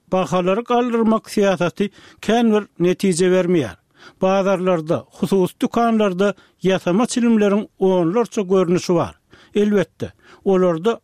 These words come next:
asyl temäkiden başga her türlü çöp salanma. Emma çilime öwrenşen adamlaryň bu saglyklaryna ýaramaz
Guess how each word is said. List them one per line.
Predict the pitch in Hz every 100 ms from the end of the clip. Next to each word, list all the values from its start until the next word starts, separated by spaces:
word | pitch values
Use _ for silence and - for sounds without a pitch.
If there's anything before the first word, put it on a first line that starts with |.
| -
asyl | 170 226 247
temäkiden | - 240 233 214 190 190 202 196
başga | 180 - 196 - -
her | 262
türlü | 226 214 185 190 -
çöp | - 208 196 -
salanma. | 175 185 180 160 - _ _ - -
Emma | 208 247 233 226 -
çilime | - 185 190 233
öwrenşen | 226 226 220 208 190 208
adamlaryň | 208 180 190 180 170 196 196 _ -
bu |
saglyklaryna | - 220 196 185 - 196 175 202 208 -
ýaramaz | 160 175 175 175 208